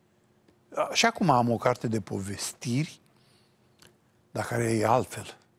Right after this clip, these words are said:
Nu mai e de povestiri erotice. Am mai încercat povestiri erotice, dar cred că alea douăsprezece care întrunesc, fac, uh, volumul Catifea,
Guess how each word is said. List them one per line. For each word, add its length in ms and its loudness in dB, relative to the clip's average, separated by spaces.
Nu 140 -8
mai 280 2
e 60 2
de 120 0
povestiri 520 -2
erotice. 440 0
Am 80 4
mai 100 6
încercat 460 4
povestiri 400 2
erotice, 480 2
dar 200 4
cred 260 4
că 140 2
alea 300 6
douăsprezece 920 4
care 480 4
întrunesc, 640 0
fac, 420 0
uh, 180 -6
volumul 520 2
Catifea, 680 0